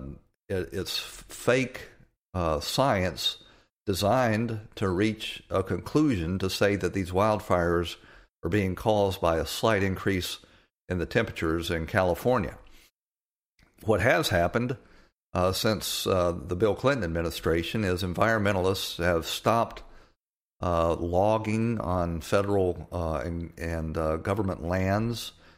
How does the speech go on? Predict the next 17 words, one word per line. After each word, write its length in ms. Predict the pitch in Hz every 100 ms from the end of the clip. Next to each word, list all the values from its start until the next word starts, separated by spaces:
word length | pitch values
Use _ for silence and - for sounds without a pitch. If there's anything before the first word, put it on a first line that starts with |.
| _ _ _ _
uh, 260 | 90 85 65
and, 400 | 92 87 87 87
uh, 360 | 90 85 82 80 -
and 420 | 87 82 78 -
dramatically 960 | - 95 87 101 123 95 - 90 92 85
increased 540 | 92 - 101 98 -
the 80 | 98
fuel 360 | - 143 135 82
load. 300 | 80 76 82
It 120 | 82
used 240 | 98 95
to 60 | 98
be 360 | 92 95 101 - - _ _ _ _ -
that 200 | 90 85
there 180 | 98 95
was, 320 | 95 90 87
uh, 260 | 85 85